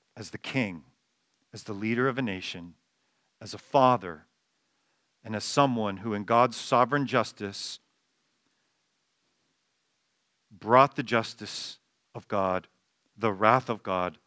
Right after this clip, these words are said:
to David in this way. One commentator says this.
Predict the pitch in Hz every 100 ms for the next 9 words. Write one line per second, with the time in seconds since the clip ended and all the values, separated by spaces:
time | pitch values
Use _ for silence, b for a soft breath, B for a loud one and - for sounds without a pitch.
0 | - 113 95 101 95 87 80 _ 95 85
1 | 82 - 87 82 78 _ _ _ _ _
2 | _ _ _ _ _ _ _ _ _ -
3 | 104 - 110 98 - 104 92 - 95 -
4 | 104 98 - -